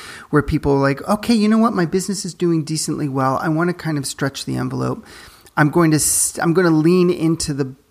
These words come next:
price that feels more, um, you know, harder to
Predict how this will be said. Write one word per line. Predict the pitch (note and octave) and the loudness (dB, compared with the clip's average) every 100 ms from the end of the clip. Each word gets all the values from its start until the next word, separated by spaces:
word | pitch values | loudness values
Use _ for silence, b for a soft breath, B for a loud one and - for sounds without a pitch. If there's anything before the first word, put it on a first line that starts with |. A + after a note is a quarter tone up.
| _ - | _ -8
price | - D3+ C#3+ - | -2 0 0 -2
that | C3+ A#2+ | -6 -8
feels | - - D3+ C#3+ B2+ | -12 -4 -2 0 0
more, | C3+ C3+ C3+ C3+ C3 B2+ B2 B B B B B B _ | -2 0 -2 -2 -2 -2 -6 B B B B B B _
um, | - D3 C3+ | 0 2 4
you | E3 | 2
know, | D#3 | 2
harder | - - E3 D#3+ D3+ C#3+ | 0 -4 2 2 2 0
to | - C3+ A#2 A#2 A2+ | -2 -2 -2 -2 -4